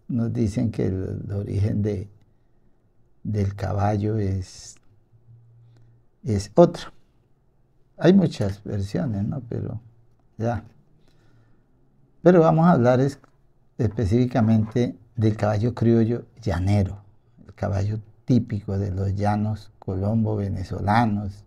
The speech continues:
y del mismo Paraguay, Brasil,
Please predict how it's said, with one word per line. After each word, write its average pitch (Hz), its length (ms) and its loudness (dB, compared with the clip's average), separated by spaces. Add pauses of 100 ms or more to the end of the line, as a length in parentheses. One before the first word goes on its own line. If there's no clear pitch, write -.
(160)
y 113 100 -16
del 104 280 -10
mismo 104 640 0 (840)
Paraguay, 95 920 -2 (920)
Brasil, 101 960 0